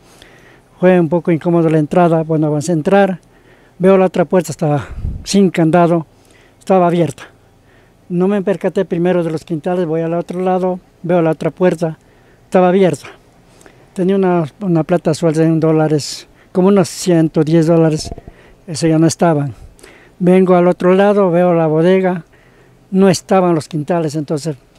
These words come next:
ahí me, me puse a, a, un poco intranquilo, entro a la bodega a buscar, eh, qué nomás podría haber llevado. Los arroces se llevan más o menos unos ciento treinta a ciento cuarenta quintales.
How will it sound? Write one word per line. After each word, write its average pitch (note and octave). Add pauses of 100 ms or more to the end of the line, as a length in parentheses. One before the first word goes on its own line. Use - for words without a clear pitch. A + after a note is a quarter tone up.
(420)
ahí F#3
me, F3
me E3+ (220)
puse F#3+
a, F#3
a, E3+
un D3+
poco F3+ (320)
intranquilo, F#3+ (560)
entro G3+
a G3+
la F#3
bodega F#3+
a -
buscar, F3+
eh, D#3+ (360)
qué A3+
nomás G#3+
podría F#3
haber F#3+
llevado. F#3+ (640)
Los G3
arroces A3
se D3+
llevan E3+
más D#3+
o -
menos E3
unos D3
ciento G3
treinta F#3
a D3
ciento D#3+
cuarenta D#3
quintales. D3